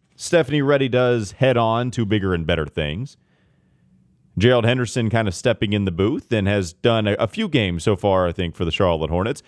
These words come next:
And I like Gerald Henderson. You know, I think I've kinda liked what I've seen from him. I did get to hear Ryan Hollins yesterday. I think the guy is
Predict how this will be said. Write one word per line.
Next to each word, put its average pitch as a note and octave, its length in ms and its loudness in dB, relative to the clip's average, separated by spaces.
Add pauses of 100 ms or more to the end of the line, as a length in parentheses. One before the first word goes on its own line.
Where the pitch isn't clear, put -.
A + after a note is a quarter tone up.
(140)
And - 120 2
I B3 60 2
like D#4+ 180 0
Gerald E3+ 240 2
Henderson. G2+ 460 -4 (420)
You B2+ 60 0
know, F3 80 2
I G#3+ 40 -2
think F#3+ 260 -2 (760)
I've E3+ 160 2
kinda G#3+ 180 2
liked A3 220 0
what C3 120 2
I've G2 120 -2
seen G#2 240 -2
from G2+ 220 0
him. D#2 140 -4 (240)
I E3+ 80 2
did B3+ 260 -2
get A#3 160 0
to F#3 80 2
hear F3+ 340 2
Ryan B2 380 0
Hollins B2 480 0
yesterday. C3+ 640 0 (1300)
I A3 80 6
think A3+ 260 -2
the E3 80 2
guy D3+ 340 2
is F#2+ 540 -6